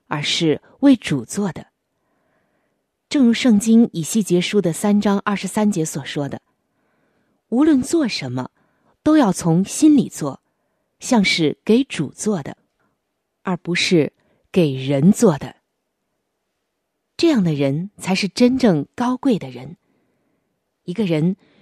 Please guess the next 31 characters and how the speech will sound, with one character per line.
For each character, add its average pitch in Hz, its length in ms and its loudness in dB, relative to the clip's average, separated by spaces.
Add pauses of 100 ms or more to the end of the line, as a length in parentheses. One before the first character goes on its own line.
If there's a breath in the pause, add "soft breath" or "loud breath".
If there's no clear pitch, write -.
只 - 120 -2
有 233 140 4
真 277 300 2
正 220 240 2
为 254 160 0
主 - 240 -8
而 165 200 -6
活， 131 380 -12 (640)
无 214 120 0
论 269 180 2
得 175 200 2
时 190 180 -2
不 190 140 -2
得 156 180 0
时， 139 380 -6 (380)
有 160 240 2
人 143 240 0
没 185 200 4
有 185 140 2
人， 131 260 -8 (800)
他 - 160 -8
都 311 220 -2
能 151 200 2
够 151 280 2 (220 soft breath)
这 214 100 -2
样 160 160 0
高 247 260 -4
贵 214 160 0
的 147 100 -6
生 233 260 -2
活。 131 300 -12